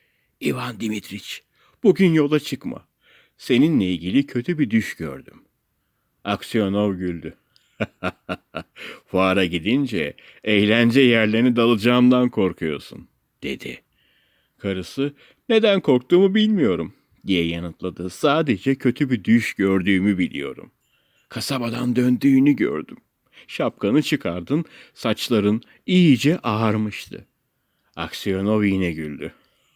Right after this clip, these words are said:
<laughs> "Bu iyiye işaret," dedi. "Gör bak, bütün mallarımı satıp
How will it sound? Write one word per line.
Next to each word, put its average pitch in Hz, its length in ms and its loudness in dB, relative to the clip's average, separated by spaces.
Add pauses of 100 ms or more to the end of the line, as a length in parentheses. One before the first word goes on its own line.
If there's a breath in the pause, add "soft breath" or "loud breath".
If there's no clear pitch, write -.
(140)
<laughs> - 1700 -6
"Bu 117 240 6
iyiye 110 420 6
işaret," 87 540 0 (320)
dedi. - 360 -14 (340 soft breath)
"Gör 110 300 4
bak, 90 200 -2 (320 loud breath)
bütün 135 300 4
mallarımı 95 600 2
satıp 135 400 -4